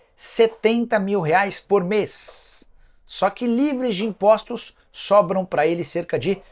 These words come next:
quarenta e cinco mil mensais. Ele é o titular com o menor salário do atual elenco do Tricolor. Tem reserva, como o Rames Rodrigues, que ganha muito mais, um milhão e meio de reais mensais.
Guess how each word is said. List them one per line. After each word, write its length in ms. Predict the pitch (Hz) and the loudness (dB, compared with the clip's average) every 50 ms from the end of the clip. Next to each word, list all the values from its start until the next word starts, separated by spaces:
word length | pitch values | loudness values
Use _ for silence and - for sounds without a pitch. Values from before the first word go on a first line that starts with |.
| _ _ _ | _ _ _
quarenta 440 | - 185 180 170 165 165 170 - 165 | 2 2 2 2 2 -2 -4 -4 -4
e 80 | 160 | -4
cinco 360 | 143 - - 156 156 147 - | -4 -6 -8 -10 -8 -6 -6
mil 160 | 143 139 151 147 | -2 -2 -2 -2
mensais. 680 | 147 151 147 - - - 151 127 95 92 - - - - _ _ _ _ - | -2 -4 -8 -8 -4 -2 -2 -2 -2 -4 -10 -16 -18 -20 _ _ _ _ -2
Ele 160 | 123 135 143 | 2 4 4
é 40 | 151 | 4
o 40 | 160 | 4
titular 460 | - - 156 - 151 147 151 170 180 | 2 -2 -6 -2 4 4 4 4 4
com 160 | - - 190 | 2 0 0
o 60 | 190 | 0
menor 400 | 180 175 170 156 160 185 196 196 | 0 0 0 2 4 4 4 4
salário 480 | - - - 180 160 143 160 170 170 180 | 2 0 2 2 6 6 6 6 4 4
do 120 | 147 151 | 2 2
atual 280 | 151 151 - 160 175 170 | 2 2 2 2 4 4
elenco 300 | 165 151 151 156 - 180 | 4 2 2 -2 -4 -6
do 80 | 160 | -6
Tricolor. 520 | 180 - 226 220 - 226 202 196 233 254 - - _ _ _ - | -4 -4 -4 0 2 4 6 6 4 4 2 -4 _ _ _ -8
Tem 160 | 123 135 147 | -6 -4 -4
reserva, 560 | 139 151 180 139 98 120 151 185 202 226 240 | -2 -2 -2 -2 2 4 4 4 4 2 -4
como 260 | 233 - 160 151 151 | -2 0 2 2 4
o 80 | 143 127 | 2 2
Rames 220 | 135 139 151 156 | 2 0 0 0
Rodrigues, 480 | 175 196 156 127 143 165 165 175 - - - - - _ | 0 -2 -2 -2 -2 -2 -2 -4 -8 -12 -18 -20 -20 _
que 120 | - - 143 | -8 -4 -2
ganha 240 | 131 160 165 165 | 0 0 0 0
muito 240 | 147 156 175 175 165 | -2 -4 -4 -4 -2
mais, 360 | 127 131 147 160 156 - - _ _ | 0 0 0 0 -2 -6 -12 _ _
um 220 | - 202 240 262 | 0 2 4 4
milhão 480 | 262 247 233 185 151 151 147 170 196 214 | 2 2 0 0 0 0 0 0 0 -2
e 80 | 202 175 | -2 -4
meio 220 | 143 156 170 170 | -2 -2 -2 -2
de 80 | 143 131 | -2 0
reais 240 | 123 139 147 135 | 0 0 0 0
mensais. 640 | 120 139 151 151 - - - 104 - - - - - | -2 -6 -8 -8 -10 -10 -10 -12 -12 -14 -16 -18 -18